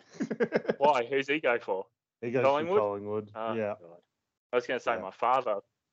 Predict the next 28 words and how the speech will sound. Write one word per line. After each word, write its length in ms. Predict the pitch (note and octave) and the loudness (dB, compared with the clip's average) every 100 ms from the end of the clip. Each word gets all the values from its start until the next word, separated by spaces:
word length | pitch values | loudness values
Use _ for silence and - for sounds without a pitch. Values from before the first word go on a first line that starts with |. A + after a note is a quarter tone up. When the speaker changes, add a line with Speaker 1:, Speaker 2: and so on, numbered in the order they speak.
| _ | _
Speaker 2:
long-suffering 680 | A2 A#2 A#2+ - G#2+ - G#2+ | -6 -6 -4 -4 -4 -4 -8
Saint 260 | G#2 G#2+ - | -6 -8 -4
Kilda 260 | B2 B2+ | -4 -2
supporter. 520 | A2 G#2 - F#2 F#2 - _ _ _ _ _ _ _ _ _ _ _ _ _ | -4 -10 -6 -6 -6 -10 _ _ _ _ _ _ _ _ _ _ _ _ _
Speaker 1:
<laughs> 160 | - - - F#3+ D#3+ | -20 -16 0 2 4
Speaker 2:
So 80 | A#2 | 4
I 140 | B2 - | 4 6
moved 260 | C3+ - | 4 4
him 140 | B2+ - | -2 -2
slightly 560 | - B2 C3+ C3+ C3 | -8 0 2 2 0
higher 300 | B2 B2 A#2+ | 4 4 6
on 140 | A2+ A2+ | 4 2
the 80 | A2 | 0
ladder. 320 | A2+ F#2 F2+ - - | 0 -2 -6 -12 -16
<laughs> 340 | _ - B2+ | _ -14 -6
Speaker 1:
Yeah. 460 | C#3 D3 A#2+ A2 G#2+ - _ _ _ _ _ _ | 0 2 2 0 -6 -10 _ _ _ _ _ _
Yeah. 680 | G3+ G3 F#3+ F#3 E3 D3 G#2+ - _ _ _ _ _ | 4 6 6 4 4 2 0 -6 _ _ _ _ _
You 80 | C#3 | -10
know, 60 | C3 | -6
as 180 | C3 B2 | -6 -6
much 240 | C3+ - | -6 -6
as 140 | A2 | -8
I 100 | A2+ | -4
would 220 | G#2 G#2 G#2+ | -4 -6 -4
like 320 | G#2+ G#2+ - | -2 -2 -4
my 200 | A2 G#2+ | -4 -4
team 340 | A2 A#2 A2 | -4 -6 -6
to 180 | G#2 G#2+ | -6 -8